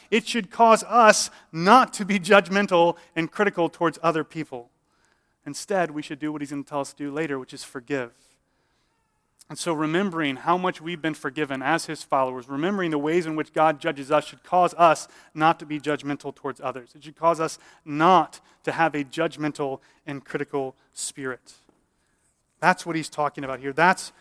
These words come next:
what he's calling us to. Um, he puts it this way in Matthew. He says, "Judge not that you not be judged, for with the judgment you pronounce, you will be judged." How many of us want God to judge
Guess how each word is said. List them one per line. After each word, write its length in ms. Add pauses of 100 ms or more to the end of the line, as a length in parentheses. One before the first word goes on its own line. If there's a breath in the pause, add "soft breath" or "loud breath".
(120)
what 140
he's 160
calling 420
us 160
to. 320 (600)
Um, 360
he 80
puts 220
it 80
this 200
way 180
in 100
Matthew. 380
He 80
says, 200
"Judge 320
not 360 (540 soft breath)
that 120
you 120
not 220
be 100
judged, 560 (260)
for 100
with 140
the 80
judgment 500
you 140
pronounce, 680 (280)
you 240
will 240
be 160
judged." 640 (1200)
How 340
many 400
of 160
us 500 (640)
want 420
God 460
to 80
judge 360